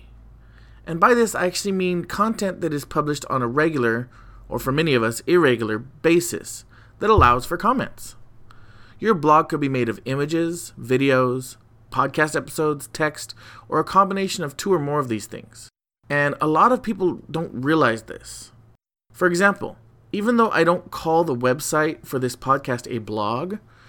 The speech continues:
that's exactly what it is. I put the show notes,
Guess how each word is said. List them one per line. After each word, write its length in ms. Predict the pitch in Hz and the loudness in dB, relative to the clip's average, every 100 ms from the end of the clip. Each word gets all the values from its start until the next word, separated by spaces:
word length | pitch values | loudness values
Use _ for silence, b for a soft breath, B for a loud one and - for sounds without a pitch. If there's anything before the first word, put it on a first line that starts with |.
| b b - | b b 0
that's 200 | 185 202 | 0 0
exactly 400 | 170 151 147 135 | 0 0 2 0
what 140 | 120 | 0
it 80 | 104 | -2
is. 320 | - - - _ _ _ _ | -10 -14 -20 _ _ _ _
I 60 | 139 | -2
put 380 | - 170 160 - | 2 2 0 -4
the 40 | |
show 220 | - 147 | -2 0
notes, 500 | 151 156 139 - - | 0 0 -2 -8 -12